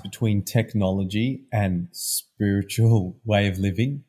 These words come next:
to particularly those younger people, maybe, or the teenagers, like you were saying, technology is probably gonna win, or they kind of just get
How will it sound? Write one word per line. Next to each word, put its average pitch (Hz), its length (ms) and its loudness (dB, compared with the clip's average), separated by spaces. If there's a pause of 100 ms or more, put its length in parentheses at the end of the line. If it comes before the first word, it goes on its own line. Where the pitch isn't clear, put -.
(140)
to - 140 -4
particularly 98 500 -4
those 87 280 -2
younger 92 440 2
people, 135 480 2
maybe, 123 380 2
or 98 60 -2
the 98 100 -8
teenagers, 101 560 -2
like 87 160 -4 (280)
you 101 100 -2
were 90 40 -2
saying, 90 220 0
technology 92 560 0
is 85 80 -6
probably 87 240 -6
gonna 87 220 0
win, 85 340 2
or 80 120 -4 (420)
they 87 80 -2
kind 92 180 -2
of 85 80 0
just 85 140 -6
get 90 160 -8